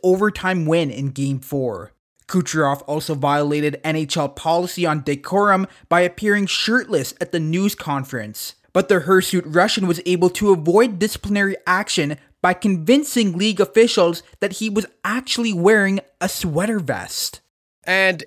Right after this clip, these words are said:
Speaker 2: everything came up roses for Tampa Mayor Jane Castor, who said she wouldn't mind if the Canadiens won Game Four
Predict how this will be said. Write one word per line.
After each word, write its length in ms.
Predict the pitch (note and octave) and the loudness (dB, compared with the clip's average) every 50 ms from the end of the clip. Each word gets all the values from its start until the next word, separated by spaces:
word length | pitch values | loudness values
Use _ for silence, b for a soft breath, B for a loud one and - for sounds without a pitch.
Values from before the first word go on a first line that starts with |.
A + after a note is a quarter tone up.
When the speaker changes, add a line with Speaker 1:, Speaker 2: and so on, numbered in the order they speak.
| - - | -4 0
Speaker 2:
everything 580 | G3 A3+ A3 G3+ A#3 A3 G#3 - G#3 G#3 G#3 | 2 2 2 2 -2 -2 0 2 2 2 0
came 340 | F#3+ - - G3 F#3 F#3 F#3 | -2 -4 -2 0 0 2 2
up 160 | F3+ F3 E3 - | 0 0 0 -2
roses 540 | D3+ D3+ D#3+ E3 E3+ D3+ C#3 A#2+ G#2 G2+ | 0 2 2 2 2 0 -2 -4 -4 -4
for 160 | - - A#2 A2 | -6 -6 -8 -8
Tampa 380 | - - - C#3+ C#3 - C#3+ | -6 -4 -4 -4 -4 -4 -4
Mayor 260 | C3+ C3+ C3 C3+ C3+ | -2 0 0 0 -2
Jane 460 | B2+ G#2+ - - D3 D#3+ F3+ F#3+ F#3+ D#3 | -4 -4 -2 -2 0 0 0 -4 -6 -8
Castor, 720 | - - D#3+ D#3 E3 D#3 - - - G#2+ F2+ E2 E2 _ _ | -4 -2 0 0 0 -2 -4 -6 -6 -6 -6 -8 -10 _ _
who 180 | - - D3+ D3+ | -12 -10 -8 -8
said 300 | - - - E3 E3 D#3 | -6 -4 -4 -6 -6 -6
she 260 | - - - E3 D#3 | -8 -8 -8 -8 -8
wouldn't 420 | C#3 A2+ G#2+ A#2 C#3+ F#3 A#3 A3+ | -8 -8 -6 -4 -2 -2 -4 -4
mind 360 | D#3+ D#3+ D#3+ E3+ F3+ F#3 F3+ E3+ | -6 -4 -4 -2 -4 -4 -4 -6
if 120 | E3+ - | -8 -6
the 120 | - E3 | -8 -10
Canadiens 680 | D3+ - - C#3 C#3+ E3+ G#3 A3 G3+ F#3+ D#3+ B2+ G#2 G#2 | -8 -8 -6 -4 -4 -4 -4 -4 -6 -6 -6 -6 -6 -6
won 220 | G2+ G2+ G2 F#2+ | -6 -6 -6 -6
Game 300 | F2+ E2+ F#2+ F#2 F#2 F2 | -6 -8 -8 -8 -8 -12
Four 500 | - - - F#2+ F#2 F#2 F#2+ G#2+ C#3+ | -14 -14 -12 -10 -8 -6 -8 -8 -10